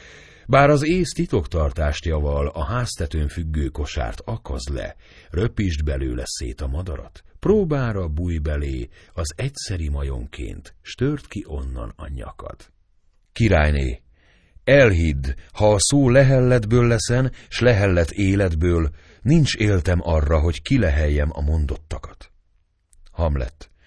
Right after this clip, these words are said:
Most Angliába kell mennem, tudod? Királyné. Jaj, azt felettem, úgy határozák. Hamlet. Kész a pecsétes irat, s két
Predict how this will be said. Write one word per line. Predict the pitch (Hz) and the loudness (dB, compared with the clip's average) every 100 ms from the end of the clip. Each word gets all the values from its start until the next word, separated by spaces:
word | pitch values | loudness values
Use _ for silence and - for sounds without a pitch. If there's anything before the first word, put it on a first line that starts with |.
| _ - | _ -4
Most | 123 - | 0 0
Angliába | 131 139 101 90 82 80 | 2 2 2 2 2 0
kell | 90 80 | 0 2
mennem, | 78 78 92 98 | 2 2 0 -2
tudod? | 95 71 - - - _ _ _ _ | -4 -6 -6 -12 -20 _ _ _ _
Királyné. | - 87 73 69 64 62 - _ _ _ _ _ - | -4 0 0 0 -2 -6 -10 _ _ _ _ _ -8
Jaj, | 90 76 69 67 - - _ _ _ | -2 -2 -2 -4 -10 -20 _ _ _
azt | 95 90 - | -4 -4 -4
felettem, | 127 85 69 - 67 64 - - | -4 -2 -4 -6 -6 -6 -10 -6
úgy | 104 90 | -4 -2
határozák. | 80 78 69 67 69 62 - - - - - - - - - _ | -4 -2 -4 -4 -4 -8 -10 -18 -20 -20 -20 -20 -20 -20 -20 _
Hamlet. | - 78 67 62 - - _ _ _ _ _ _ _ - | -10 -6 -6 -8 -12 -20 _ _ _ _ _ _ _ -6
Kész | - 165 - | 0 2 2
a | 113 | 2
pecsétes | 123 - 87 78 78 - | 2 2 0 0 -2 -4
irat, | 82 78 78 - - - - | -2 -2 -4 -14 -20 -20 -16
s | - | -12
két | - 185 - | -4 -2 -2